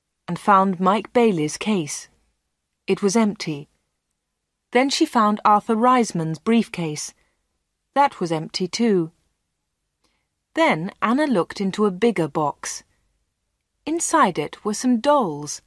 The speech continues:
with broken arms and legs. One of the dolls was very beautiful, but it had a broken arm. Anna put it on the table.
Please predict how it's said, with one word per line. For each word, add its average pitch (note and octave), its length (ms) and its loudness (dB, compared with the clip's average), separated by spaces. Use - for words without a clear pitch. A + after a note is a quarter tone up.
with F#3 200 -4
broken G3 380 2
arms E3+ 480 0
and F#3 140 -4
legs. G3+ 560 -6
One D4 200 4
of A#3 100 0
the F3+ 100 -2
dolls F3 440 -2
was A#3 140 -2
very A#3+ 260 4
beautiful, G#3 640 -2
but A#3+ 140 -4
it B3+ 100 -10
had A#3 160 0
a B3 40 2
broken B3 440 2
arm. D#3+ 400 0
Anna A3 240 -2
put G3+ 240 -4
it G3+ 100 -4
on G3+ 140 0
the G3+ 80 -2
table. E3 560 -4